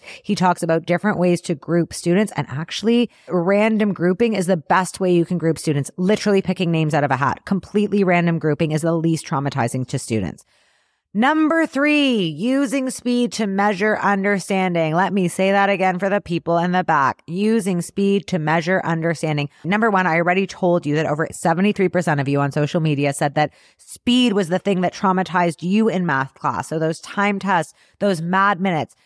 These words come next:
all of that stuff is just like, ugh. You know that feeling in the pit of your stomach when someone's about to time you.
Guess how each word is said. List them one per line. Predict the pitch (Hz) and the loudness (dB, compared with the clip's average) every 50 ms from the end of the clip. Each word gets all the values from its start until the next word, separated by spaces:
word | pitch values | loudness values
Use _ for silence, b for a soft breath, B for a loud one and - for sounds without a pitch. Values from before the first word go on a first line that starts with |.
| _ _ _ _ _ _ _ _ - | _ _ _ _ _ _ _ _ 0
all | 214 233 247 247 | 2 2 2 2
of | 269 220 185 | 0 0 0
that | 240 233 - - | 0 0 0 -2
stuff | - - 233 214 208 - - | -4 0 0 0 0 0 -2
is | 190 214 196 - | -6 -6 -6 -2
just | - 214 196 - - | -2 -2 -2 -2 -2
like, | 220 190 190 190 - _ _ _ - | -2 -2 -2 -2 -4 _ _ _ -10
ugh. | - 214 214 208 208 196 180 190 | -8 -6 -4 -4 -4 -6 -6 -6
You | - 262 269 285 | -2 0 0 2
know | 277 285 277 269 | 2 4 2 2
that | 269 262 214 180 | 2 2 0 0
feeling | - 262 240 226 208 | 0 0 2 2 2
in | 214 208 | 0 0
the | 208 | 0
pit | 190 196 208 | 0 0 0
of | 208 | 0
your | 196 214 196 | 0 0 0
stomach | - 208 202 202 185 - | 0 0 0 0 0 0
when | 180 180 175 | 0 -2 0
someone's | - 190 196 208 196 202 | 0 0 0 2 0 0
about | 180 185 185 185 | 0 0 0 0
to | - 180 | 0 -4
time | 170 - - - 196 202 208 214 208 | -8 -8 -4 0 0 2 4 4 2
you. | 180 143 135 | 2 0 -2